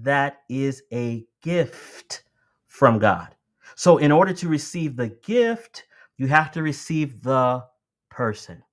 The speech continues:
In order to receive the gift, you have to receive the person. Who's the person? Jesus. Steps of Christ, page twenty-six, paragraph two says,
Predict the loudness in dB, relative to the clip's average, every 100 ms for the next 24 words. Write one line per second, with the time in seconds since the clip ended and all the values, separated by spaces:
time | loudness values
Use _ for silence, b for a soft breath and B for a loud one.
0 | _ _ _ _ _ _ _ _ _ _
1 | _ _ _ _ _ 0 2 2 0 -6
2 | -10 -8 -6 -6 -8 -6 -2 -2 -2 -8
3 | -20 b b b -10 -4 0 0 0 -8
4 | -8 -8 -10 -10 -10 -10 _ _ _ -12
5 | -6 -4 -4 -6 -20 -18 -12 -10 -8 -6
6 | -6 -10 -20 _ -14 -12 -14 _ _ _
7 | _ _ _ _ _ _ _ _ _ _
8 | _ _ _ _ _ _ _ _ _ -4
9 | -2 0 0 0 -2 -6 -4 -6 -8 -6
10 | -2 0 -2 -2 -8 -2 0 0